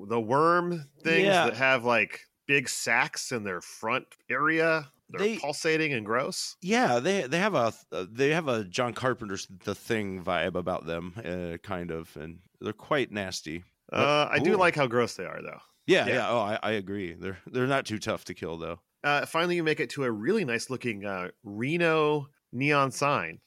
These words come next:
Speaker 2: Yeah, it does look cool. And, and, you know, the city background is, looks really great. There's a lot of detail back there. Streets and skyscrapers, you know?
Speaker 1: Mm-hmm. But now you have your first boss fight with, uh, who's this guy?
Speaker 2: I don't know if he is named.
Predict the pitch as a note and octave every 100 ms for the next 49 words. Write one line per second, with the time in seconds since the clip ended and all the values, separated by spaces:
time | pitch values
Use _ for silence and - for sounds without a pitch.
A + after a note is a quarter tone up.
0 | _ G#2+ A#2+ G#2 A2+ C3 D3 F2 - E2+
1 | C3 F3 D#3+ E3+ G3 C#3+ B2+ - G#2+ B2
2 | G#2+ G2 - _ - - D#3+ F3 F#3 D#3+
3 | F#3 G3+ G#2+ F2 - - F2+ F2+ - _
4 | _ G2 G#2+ A#2+ C#3+ C#3 A#2 D#3 E2 G2
5 | A2 A2 G#2 C3 G2 E2+ F2+ - F2+ F2
6 | E2+ E2+ - - A2+ B2 - - F2+ F2
7 | F#2+ - - G2+ A2 C3 C3 C3+ B2+ -
8 | _ - B2+ D3 _ - G#2+ D3+ - _
9 | A2+ C3 C#3+ E3 D#3 C#3+ - E3+ - A2+
10 | A#2+ - - G#2+ F#2 G#2+ - A2 G#2 F#2
11 | - C3 F3+ A3 - A3+ A#3 G3 _ _
12 | - C#4+ D4 A#3+ A#3+ F3 - A#3+ C4 F#3+
13 | F3+ F3 D#3+ D3+ D3+ D#3+ E3